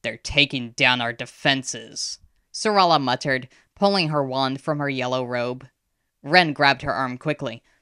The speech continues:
"Sarala, no!" "What, are we supposed to sit here and wait for the defenses to come down?" Sarala snapped. "You do realize they're probably lowering the protections for something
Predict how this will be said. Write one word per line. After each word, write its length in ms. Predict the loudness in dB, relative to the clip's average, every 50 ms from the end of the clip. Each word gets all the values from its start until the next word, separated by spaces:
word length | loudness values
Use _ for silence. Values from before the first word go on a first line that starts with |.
| _
"Sarala, 640 | -6 0 2 2 4 4 4 4 4 2 2 2 2
no!" 520 | 2 2 2 2 2 2 0 -2 -4 -8 -16 _ _ _ _ _ _ _ _ _ _ _
"What, 520 | -14 -10 -6 -4 -4 -4 -4 -6 -10 -12 -12 -8 -6
are 100 | -4 -4
we 80 | -4
supposed 540 | -4 -4 -6 -8 -4 0 0 0 0 0 -4
to 80 | -6 -6
sit 340 | -4 -4 -2 0 0 0 0
here 280 | 0 0 2 2 2
and 220 | 0 -2 -4 -6 -2
wait 220 | -2 -2 -2 -2
for 160 | -4 -4 -4
the 100 | -4 -4
defenses 720 | -6 -6 -8 -12 _ _ 2 2 2 2 0 -6 -8 -6
to 120 | -6 -8 -10
come 360 | -6 -2 -2 -2 -2 -2 0
down?" 500 | 2 4 4 4 4 2 -2 -6 -8 -12 _ _ _ _ _ _ _
Sarala 480 | -8 -6 -2 0 2 2 2 2 0
snapped. 520 | -2 -4 -6 -6 -6 -6 -6 -8 -12 -14 -14 -16 -16 _ _ _ _ _ _ _ -2
"You 120 | -2 -2 -2 _ 2
do 240 | 4 6 6 6
realize 760 | 4 4 2 4 6 6 4 4 2 0 -2 -2 -4 -4 -6 -10 _ _ _ -6
they're 120 | -6 -6
probably 760 | -6 -8 -4 2 6 6 6 6 4 -2 -2 -2 -2 -2 -2
lowering 480 | -2 0 0 0 0 0 0 -2 -2 -4
the 80 | -6
protections 640 | -8 -10 -12 -6 -2 -2 -2 -2 -2 -6 -8 -8 -8
for 140 | -10 -10 -8
something 420 | -6 -6 -6 -6 -4 -6 -6 -6